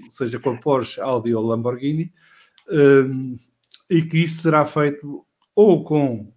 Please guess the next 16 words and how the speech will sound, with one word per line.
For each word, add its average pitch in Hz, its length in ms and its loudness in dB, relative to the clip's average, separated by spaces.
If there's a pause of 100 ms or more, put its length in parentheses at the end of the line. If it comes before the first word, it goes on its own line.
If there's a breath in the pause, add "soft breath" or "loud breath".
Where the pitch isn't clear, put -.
(180)
a 123 60 -8
Red 117 200 -6
Bull 147 360 -8 (920 loud breath)
ou 165 260 6
com, 160 540 0
eh, 120 520 -2
a - 20 -10
McLaren. 104 540 -8 (160)
Eh, 113 320 -10
falou-se 139 340 -2
a, 127 100 -6 (460)
a 117 60 -10
certa 123 240 -6
altura 123 280 -4
da 120 120 -4
Williams, 139 500 -4